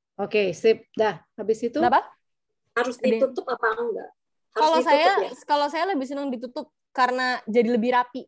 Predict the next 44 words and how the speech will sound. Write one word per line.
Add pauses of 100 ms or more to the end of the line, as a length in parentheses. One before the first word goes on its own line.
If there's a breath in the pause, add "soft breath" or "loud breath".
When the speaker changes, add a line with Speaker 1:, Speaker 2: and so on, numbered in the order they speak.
Speaker 2:
kelihatannya.
Speaker 3:
Oke,
Speaker 1:
Kalau
Speaker 3:
oke.
Speaker 1:
sudah
saya
naikin,
apa
saya
kembaliin
lagi,
Mbak? (160)
Mbak (220)
Cantik? (520)
Diturunin
Speaker 2:
Eh,
Speaker 1:
lagi
ya?
Enggak,
enggak
usah.
Enggak
usah
ya?
Speaker 2:
terserah
Ibu,
terserah
Ibu. (680)
Speaker 1:
Supaya
enggak
ketutupan.
Jadi
saya
jangan
khawatirnya
masih
ketutupan
dengan
gambar
yang
gambar
A
A
itu.